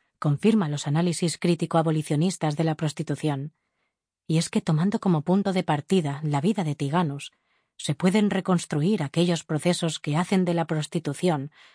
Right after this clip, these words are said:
una estrategia de desarrollo para países con altas tasas de pobreza. A través de su vida también se identifican las estrategias de captación de mujeres y niñas para la prostitución.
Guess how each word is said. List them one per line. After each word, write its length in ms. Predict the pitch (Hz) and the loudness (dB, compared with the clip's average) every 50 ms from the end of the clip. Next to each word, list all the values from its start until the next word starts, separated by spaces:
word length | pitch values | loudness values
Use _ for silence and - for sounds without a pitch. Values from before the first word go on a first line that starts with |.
| _ _ - | _ _ 4
una 200 | 185 170 202 214 | 4 4 4 4
estrategia 600 | 196 - - 175 156 - 175 170 - - 190 175 | 0 0 0 -2 0 0 0 -2 2 2 2 2
de 140 | 180 175 | 2 2
desarrollo 560 | 165 175 156 - 160 139 143 175 196 170 160 147 | 2 2 0 0 -2 0 0 0 0 0 0 0
para 220 | - 160 147 151 | 0 0 0 0
países 520 | - 156 147 160 175 160 - 175 160 - | 2 2 2 2 2 2 0 0 -2 -2
con 200 | - - 156 147 | -2 0 2 2
altas 340 | 156 170 165 - 175 151 - | 2 0 0 0 -2 -2 0
tasas 320 | - 180 165 - 160 151 139 | 0 0 2 2 0 -2 0
de 120 | 165 156 | -2 -2
pobreza. 500 | - 147 139 139 135 131 - 139 139 - _ _ _ _ _ _ _ _ _ _ _ _ _ _ _ - | -2 -2 -4 -4 -6 -6 -8 -10 -10 -10 _ _ _ _ _ _ _ _ _ _ _ _ _ _ _ -2
A 100 | 170 165 | 0 0
través 340 | - 156 156 156 175 185 180 | 2 2 2 4 4 2 2
de 120 | - 185 | 2 0
su 160 | 170 - 170 | 2 2 0
vida 260 | 156 170 175 170 180 170 | 2 2 2 2 0 0
también 380 | - 160 151 151 160 180 180 | 2 2 2 2 2 2 0
se 100 | - - | 2 2
identifican 680 | 185 180 180 175 165 156 143 - 180 185 - 180 165 151 | 2 2 2 2 0 -2 -2 0 0 2 2 2 2 2
las 160 | 151 151 - | 0 0 -2
estrategias 680 | 175 156 - - 151 - - 175 165 - 175 165 156 151 | -2 -2 -2 -2 -4 0 0 0 0 2 0 0 0 0
de 100 | 170 160 | -2 0
captación 520 | - 156 156 - 143 139 - 175 180 180 | 0 -2 -2 -2 -4 -2 2 2 2 2
de 80 | 170 160 | 2 2
mujeres 480 | 156 147 - - 180 170 165 156 - | 0 0 0 0 0 2 2 0 0
y 60 | 156 | 0
niñas 380 | 147 156 175 170 156 151 147 - | 0 2 2 0 0 -2 -4 -2
para 200 | - 170 160 151 | 0 0 2 2
la 120 | 151 151 | 0 0
prostitución. 800 | - - 151 139 - 170 151 - 135 - 151 147 135 135 139 165 | -2 -2 -4 -2 -2 -4 -2 -4 -4 -2 -2 -2 -2 -4 -8 -10